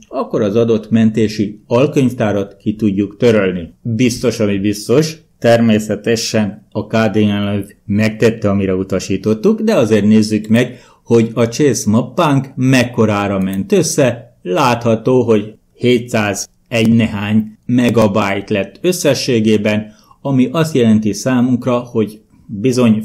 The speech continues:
felszabadult egy csomó negyvenkettő, negyvenhárom gigabyte helyünk, így bizony újra termelhetünk és újra tudunk dolgozni. Nagyon sokszor van úgy, hogy vágok egy videót, majd nem szeretném lerenderelni,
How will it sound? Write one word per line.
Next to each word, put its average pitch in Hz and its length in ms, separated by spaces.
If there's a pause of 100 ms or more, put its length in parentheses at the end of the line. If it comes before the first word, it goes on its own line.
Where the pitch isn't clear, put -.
felszabadult 104 920
egy 98 280
csomó 98 340
negyvenkettő, 98 720
negyvenhárom 101 720
gigabyte 98 640
helyünk, 175 420 (440)
így 156 240
bizony 113 400 (260)
újra 117 760
termelhetünk 107 760
és 104 240
újra 104 240
tudunk 95 340
dolgozni. 95 720 (160)
Nagyon 160 280
sokszor 139 400
van 123 220
úgy, 135 280
hogy 120 220
vágok 139 380
egy 110 160
videót, 117 640 (120)
majd 123 480
nem 185 200
szeretném 117 560
lerenderelni, 117 960